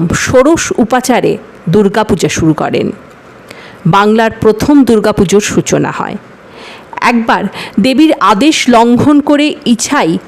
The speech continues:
অষ্টমীর সন্ধিক্ষণে যুদ্ধে যান এবং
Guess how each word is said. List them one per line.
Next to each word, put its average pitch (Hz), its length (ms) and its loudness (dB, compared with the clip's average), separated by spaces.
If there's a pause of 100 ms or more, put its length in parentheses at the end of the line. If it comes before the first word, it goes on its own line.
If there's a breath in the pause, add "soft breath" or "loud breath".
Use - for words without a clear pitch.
(140)
অষ্টমীর 240 680 0
সন্ধিক্ষণে 226 760 0 (380 loud breath)
যুদ্ধে 180 440 0
যান 151 240 -4 (460 loud breath)
এবং 208 260 2